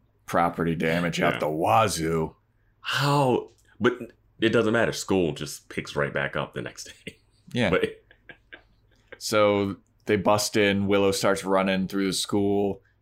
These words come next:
Speaker 1: They all chase her. And then they, she hides under a desk. And, and then they're all, like, looking through school, like, "Where could she be?" And Xander, he smells her. He knows where she is.
Speaker 2: Mm-hmm.
Speaker 1: They go into a classroom where she is. And then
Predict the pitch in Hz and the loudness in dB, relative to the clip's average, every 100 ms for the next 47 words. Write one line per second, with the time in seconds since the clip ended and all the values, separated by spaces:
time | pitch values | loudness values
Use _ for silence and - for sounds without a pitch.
0 | _ 92 95 95 92 - 107 98 90 104 | _ 0 2 4 2 0 -2 -2 -2 0
1 | 95 95 92 - _ _ _ 85 90 90 | 2 2 -2 -8 _ _ _ -6 -2 -2
2 | 90 87 85 82 - 82 87 85 90 85 | 0 0 0 -2 -4 -2 0 0 0 -2
3 | 90 87 87 82 85 85 85 - 85 80 | -2 0 0 -2 -2 -2 -2 -6 -8 -8
4 | 76 - _ _ _ - 78 76 76 78 | -8 -12 _ _ _ -10 -8 -6 -8 -6
5 | 80 80 80 80 78 82 85 85 82 80 | -4 -2 -2 -2 -4 -6 -8 -6 -6 -6
6 | - 85 76 - 80 80 - 80 - 82 | -6 -4 -6 -6 -6 -6 -6 -6 -6 -6
7 | 78 85 80 78 - _ _ 82 82 87 | -6 -6 -6 -8 -12 _ _ -6 -6 -4
8 | 90 82 80 82 110 95 90 87 87 82 | -4 -2 -4 -4 -4 -4 -2 -2 -2 -2
9 | 87 107 92 80 80 76 76 - 65 64 | -2 0 0 -2 -4 -6 -6 -8 -8 -8
10 | - - 135 - _ - 85 87 85 78 | -10 -14 -18 -18 _ -4 0 2 2 -2
11 | 87 85 82 87 82 80 80 73 104 123 | 0 0 0 -2 -2 -2 -2 -2 0 2
12 | 117 117 - _ _ _ _ _ _ _ | 0 -4 -14 _ _ _ _ _ _ _
13 | - 87 82 80 80 80 78 | -6 -2 0 0 -2 -4 -8